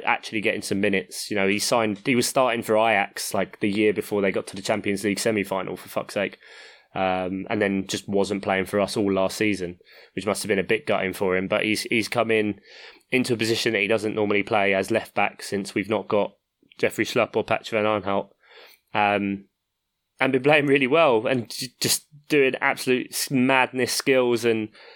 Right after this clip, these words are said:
and stuff whilst we're playing against Arsenal, and it was, it was lovely to see. So,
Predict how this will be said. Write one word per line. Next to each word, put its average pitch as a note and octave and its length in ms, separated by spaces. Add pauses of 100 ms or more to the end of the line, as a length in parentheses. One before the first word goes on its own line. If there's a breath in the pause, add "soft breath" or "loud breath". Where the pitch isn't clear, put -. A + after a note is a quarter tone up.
(240 soft breath)
and A2 140
stuff - 420 (580)
whilst A#2+ 420
we're A#2 100
playing A#2 300
against A2 280
Arsenal, A2 420
and G2+ 80
it G2+ 80
was, G2+ 180
it A2 120
was G#2+ 200
lovely G#2 260
to - 60
see. G#2 280
So, G#2+ 380